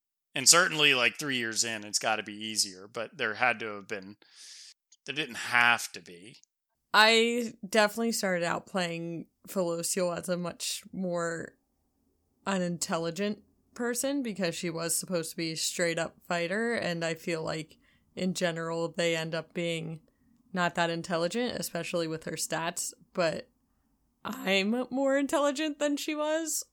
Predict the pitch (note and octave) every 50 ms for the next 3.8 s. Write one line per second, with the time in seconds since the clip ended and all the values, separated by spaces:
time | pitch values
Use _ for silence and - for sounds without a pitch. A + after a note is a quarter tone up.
0 | _ - - - F#3 F3 E3+ E3 D#3+ D#3+ - - - - - - - - _ _
1 | _ _ _ _ - - - G#3+ G3 D#3+ F3+ F3+ E3+ D#3 - - _ _ _ _
2 | _ _ _ - A3+ G#3 G#3+ G3+ G#3 G3 F#3 F3+ F3 E3+ - - F3+ F#3+ F#3 F3+
3 | F3 E3+ E3+ - - G3 F#3 E3+ E3 D#3+ D#3+ D#3+ D#3 D#3 D#3